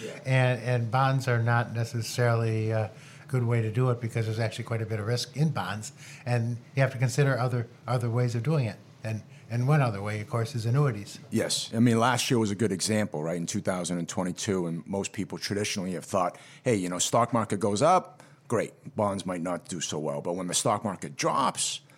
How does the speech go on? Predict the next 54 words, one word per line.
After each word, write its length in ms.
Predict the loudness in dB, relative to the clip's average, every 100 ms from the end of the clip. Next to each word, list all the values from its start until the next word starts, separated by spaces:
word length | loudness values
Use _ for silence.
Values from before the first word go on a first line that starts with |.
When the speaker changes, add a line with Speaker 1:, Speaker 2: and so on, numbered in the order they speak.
| -10 -2
Speaker 1:
bonds 360 | 0 0 -4
might 180 | -6 -6
be 140 | -4 -2
okay 360 | -4 -4 -6
to 100 | -4
sort 160 | -4 -4
of 80 | -4
save 280 | 0 0 -2
you 120 | -6
a 20 |
little 220 | -8 -10
bit. 140 | -10 -8
But 100 | -4
last 380 | -2 -2 -2
year, 100 | -2
as 140 | -2 -4
we 100 | -6
know, 400 | -4 -4 -4 -2
S 200 | 0 0
and 80 | 0
P 140 | -2
was 220 | 0 -2
down 280 | -2 -2 -2
double 260 | -2 -2 -2
digits. 420 | -4 -4 -4 -6
Bonds 560 | -2 0 0 0 -4 -8 -12 _
probably 260 | -2 0 0
had 80 | -6
the 80 |
worst 540 | -6 -2 0 0 -2 -4
year 340 | -2 0 -2
in, 320 | -6 -6 -6 -8 -16 -8
in 80 | -2
the 80 | 0
last 320 | 0 0 -2
fifty 300 | -2 -2 -4
years. 340 | -8 -8 -6 -2
So, 300 | 0 -2 -4 -12 -20 -10
you 100 | 0
know, 80 | 2
as 200 | 2 0
you 60 | -2
get 260 | 2 4 6
into 320 | 4 2 0
retirement, 540 | -2 0 -2 -2 -2
one 120 | -2
of 60 | -2
the 80 | -2
things 160 | -2
that 80 | -2
we 80 | -4
talk 300 | -2 -2 0
about 280 | -2 -2 -2
is 220 | -4 -8